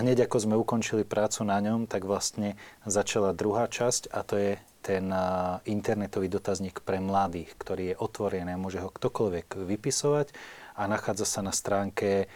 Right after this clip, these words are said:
W W W mám názor bodka S K, pretože sme ho chceli priblížiť všetkým mladým, aby to,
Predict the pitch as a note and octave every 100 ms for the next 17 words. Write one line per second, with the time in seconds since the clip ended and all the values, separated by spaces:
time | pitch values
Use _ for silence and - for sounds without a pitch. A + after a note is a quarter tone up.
0 | - - G2 G2+ F#2+ F#2 F#2+ G2+ G2+ G2
1 | F#2+ F#2 F2 F2 F2+ F2+ F2+ - F#2 F#2
2 | - F2+ C#3+ - - - - - - G2+
3 | G2+ F#2+ G2 G2 - C3+ G#2+ - G2 G2+
4 | F#2 F#2+ - - - G#2 - F#2+ G2 F#2
5 | F2 E2 E2+ E2+ F2 -